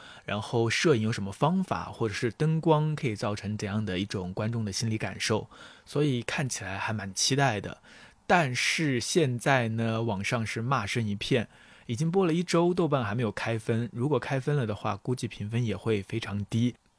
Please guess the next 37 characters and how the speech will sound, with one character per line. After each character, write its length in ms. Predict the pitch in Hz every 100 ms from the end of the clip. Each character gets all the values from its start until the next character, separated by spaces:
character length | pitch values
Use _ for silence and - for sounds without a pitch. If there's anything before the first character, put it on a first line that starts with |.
| _
那 140 | 156 143
今 160 | 165
天 120 | 196 202
这 80 |
个 40 | 165
节 140 | 117
目 140 | 110 123
大 160 | 143
概 160 | 139 131
分 260 | - 147
两 180 | 147 104 -
块， 300 | - 113 101
第 120 | 143
一 60 | 147
块 220 | 147 117
是 160 | -
来 140 | 117 110
聊 120 | 107
聊 140 | 110
这 80 | 123
个 80 | 123
节 180 | - 104
目 160 | 131 -
本 180 | 98 -
身， 380 | - 143 175 - - - -
我 100 | 104
对 80 |
它 180 | 110 110
的 80 | 107
一 80 | 104
些 240 | 104 110
感 260 | 107 95 92
觉、 240 | - 98
一 40 | 104
些 120 | 120
看 240 | - 117
法。 240 | 104 92